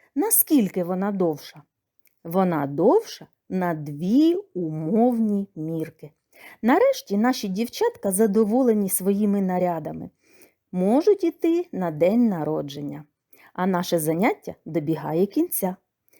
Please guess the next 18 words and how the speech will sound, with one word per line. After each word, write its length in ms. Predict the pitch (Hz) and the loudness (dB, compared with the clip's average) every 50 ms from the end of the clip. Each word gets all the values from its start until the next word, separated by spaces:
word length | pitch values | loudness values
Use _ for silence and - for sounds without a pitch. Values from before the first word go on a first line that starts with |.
| _ | _
Сьогодні 640 | _ - - 175 175 147 170 185 262 359 403 359 330 | _ -10 -4 -4 -4 0 4 4 4 4 4 4 4
ми 120 | 277 247 214 | 4 4 2
з 100 | - - | -2 -4
вами 380 | 180 165 156 151 147 160 160 - | -6 -6 -6 -6 -8 -10 -12 -18
вчились 520 | - - - - 214 208 208 208 202 - | -16 -14 -6 -2 0 2 2 0 0 -2
вимірювати 680 | 175 196 208 208 214 214 202 196 185 170 170 170 - 175 | 0 0 2 4 4 4 4 2 2 0 -2 -4 -4 -6
довжину 540 | 165 165 180 170 180 170 196 196 190 180 147 | -4 -4 -4 -4 -2 -2 0 0 0 0 -2
предметів 680 | - - 156 143 143 156 196 277 403 403 - - - - _ _ _ _ _ | -4 -6 -6 -6 -4 -2 0 0 0 0 -4 -12 -14 -16 _ _ _ _ _
за 180 | - 156 160 165 | -4 0 0 0
допомогою 880 | 147 156 160 156 - 143 139 156 185 262 349 339 247 180 151 143 143 - - _ _ _ _ | 2 0 -2 -2 -2 -4 -2 2 4 2 2 2 -2 -6 -4 -6 -8 -8 -10 _ _ _ _
умовної 720 | _ - 160 151 147 151 151 160 175 202 226 254 285 339 339 | _ -4 -4 -2 0 0 -2 0 0 2 2 4 4 4 2
мірки. 480 | 285 185 170 165 165 185 - - - _ _ _ _ _ _ _ _ _ | 0 0 0 -4 -6 -10 -16 -20 -20 _ _ _ _ _ _ _ _ _
Спробуйте 600 | - - - 294 330 359 349 370 359 359 - 302 | -10 -6 -2 0 2 2 4 2 0 2 0 -2
вдома 500 | 285 294 269 262 330 403 349 233 - - - _ _ _ | 0 2 2 2 2 2 2 0 -2 -4 -12 _ _ _
виміряти 720 | 220 214 262 269 240 220 202 196 185 175 175 - 165 170 - _ _ _ _ | 0 4 4 6 6 4 4 4 2 0 -2 -4 -8 -8 -8 _ _ _ _
будь-чим 720 | 233 262 466 587 571 - - - - - 202 180 - - - _ _ | -4 -4 -2 -4 -4 -10 -14 -12 -8 -4 -4 -4 -4 -6 -10 _ _
свій 380 | _ - - - 403 453 480 480 | _ -4 -2 0 2 2 2 2
стіл, 540 | - - - - - 226 233 233 233 233 233 | 2 0 0 0 0 0 2 2 2 0 -2